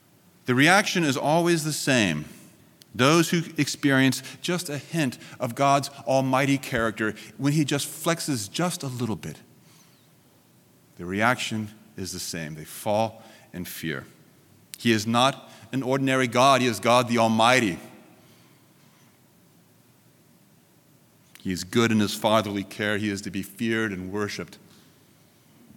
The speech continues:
in his almighty character. Third and final, his work.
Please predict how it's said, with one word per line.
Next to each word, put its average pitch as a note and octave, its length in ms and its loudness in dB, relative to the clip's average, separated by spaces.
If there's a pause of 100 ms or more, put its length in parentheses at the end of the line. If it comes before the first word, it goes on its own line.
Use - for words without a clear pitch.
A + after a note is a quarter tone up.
(140)
in G2 60 -8
his G2 100 -6
almighty F2+ 440 -2
character. F2 560 -10 (2250)
Third A#2+ 280 2
and G2 160 -2
final, G#2 420 2 (1400)
his F#2+ 160 0
work. A2+ 340 0